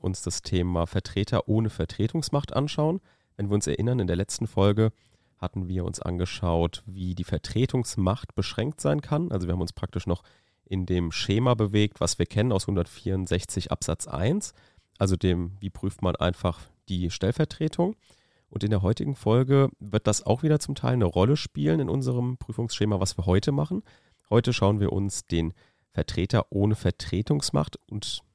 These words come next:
die Haftung des Vertreters ohne Vertretungsmacht an. Und das ist, wie wir es alle kennen, nach hundertneunundsiebzig zu prüfen. Und bevor ich jetzt gleich das Prüfungsschema kurz, äh, erkläre,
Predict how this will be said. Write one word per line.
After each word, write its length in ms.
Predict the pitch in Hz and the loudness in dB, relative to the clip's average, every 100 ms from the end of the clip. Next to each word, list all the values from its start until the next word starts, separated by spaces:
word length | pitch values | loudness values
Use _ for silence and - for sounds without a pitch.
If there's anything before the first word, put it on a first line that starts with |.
| _ _ _ | _ _ _
die 100 | 95 | 0
Haftung 440 | 101 - 95 76 - - | 0 2 0 0 -4 -10
des 100 | - | -6
Vertreters 420 | 78 - 85 82 | -6 -4 -2 -2
ohne 140 | - 101 | -2 -4
Vertretungsmacht 920 | 73 - 90 85 92 - 90 - - | -4 -4 -4 -2 -4 -4 -6 -8 -2
an. 260 | 90 135 - - - - _ | 2 2 0 -10 -20 -20 _
Und 100 | 107 | -4
das 80 | 104 | -2
ist, 240 | 113 - - | -2 -4 -6
wie 320 | 95 - 101 | -12 -6 0
wir 80 | 95 | 0
es 80 | - | 0
alle 180 | - 98 | -4 0
kennen, 240 | - 123 | 2 4
nach 180 | 110 - | 2 2
hundertneunundsiebzig 1600 | 110 101 - - _ 101 90 98 92 110 - - - 196 - | 0 0 -4 -18 _ 2 4 4 2 0 -4 -4 0 0 0
zu 120 | - 170 | -6 -4
prüfen. 460 | - 185 - 226 - _ _ _ _ | 0 0 0 -6 -8 _ _ _ _
Und 560 | 110 110 117 117 - - _ _ _ | 0 2 2 0 -6 -10 _ _ _
bevor 260 | 104 - 117 | 0 2 4
ich 60 | |
jetzt 200 | 117 - | 2 0
gleich 240 | 104 104 - | 0 0 0
das 140 | - | -6
Prüfungsschema 880 | - - 92 - - 143 101 120 196 _ _ | -8 -8 -6 -4 0 4 4 4 0 _ _
kurz, 440 | - 90 - - - _ - | -6 -4 -4 -6 -12 _ -8
äh, 140 | 87 - | -6 -4
erkläre, 500 | - - 87 127 | -6 -2 0 0